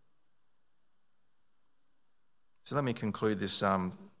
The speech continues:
this verse by just sharing that the reality is that throughout life we're gonna experience hard things. But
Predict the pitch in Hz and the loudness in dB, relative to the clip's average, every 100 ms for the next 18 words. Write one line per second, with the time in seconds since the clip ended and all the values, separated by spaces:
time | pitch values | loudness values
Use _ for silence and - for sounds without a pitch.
0 | - 95 - 104 95 - 101 92 92 101 | -6 -4 0 2 2 0 0 0 0 -4
1 | 117 - 107 98 92 123 175 - - _ | -2 0 2 0 -2 -8 -16 -20 -20 _
2 | - _ - 113 - - - _ - 127 | -20 _ -8 -8 -8 -18 -20 _ -6 0
3 | 120 147 143 110 113 104 107 92 - - | 4 6 6 4 2 2 0 -2 -6 -20
4 | - - - _ - - - _ - - | -20 -20 -20 _ -20 -20 -20 _ -6 2
5 | 117 120 107 113 107 127 123 110 98 - | 6 6 6 4 4 0 0 0 2 0
6 | - 117 101 - 104 98 - 104 - - | 0 0 0 0 -2 -2 -4 -8 -4 -6
7 | - - - - - _ _ _ _ - | -6 -12 -20 -20 -20 _ _ _ _ -20
8 | - - - - _ _ _ - - - | -20 -20 -20 -20 _ _ _ -20 -20 -20
9 | - - - _ _ _ _ 117 113 - | -20 -20 -20 _ _ _ _ 2 4 4
10 | - | 0